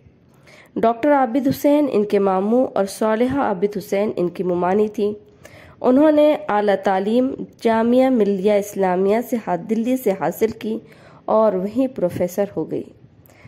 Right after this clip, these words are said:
उन्हें बचपन ही से अदब का शौक़ था। उनका पहला नावल पाबा जौला उन्नीस सौ इकहत्तर में शाये हुआ। सत्रह मार्च दो हज़ार चौदह को दिल्ली में उनका इंतकाल हुआ।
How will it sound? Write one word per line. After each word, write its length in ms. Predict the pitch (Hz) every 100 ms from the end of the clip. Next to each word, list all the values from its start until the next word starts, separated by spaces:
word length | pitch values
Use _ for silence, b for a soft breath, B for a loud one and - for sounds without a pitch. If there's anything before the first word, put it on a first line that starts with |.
| B -
उन्हें 220 | 202 196
बचपन 460 | 190 196 240 247 240
ही 100 | 285
से 180 | 285 -
अदब 280 | - 175 175 -
का 140 | 180
शौक़ 280 | 170 185 196
था। 480 | - - 240 262 - _ B B B -
उनका 260 | 277 294
पहला 420 | 294 277 277 269 214
नावल 460 | 185 175 185 160 -
पाबा 280 | 196 185 180
जौला 480 | 170 190 220 170 - - -
उन्नीस 360 | 226 240 240
सौ 80 | -
इकहत्तर 520 | 160 - 214 - 220
में 160 | 180 170
शाये 400 | 165 175 196 233
हुआ। 300 | 196 147 - - _ b b b b b -
सत्रह 280 | 185 175 175
मार्च 580 | 175 190 214 - - - b b b
दो 120 | 190 190
हज़ार 420 | 185 170 175 170
चौदह 420 | 175 202 214 214
को 240 | - 170
दिल्ली 560 | 160 165 208 214 220 220
में 220 | 196 190
उनका 380 | 190 170 160 147
इंतकाल 540 | 156 - - - - -
हुआ। 180 | -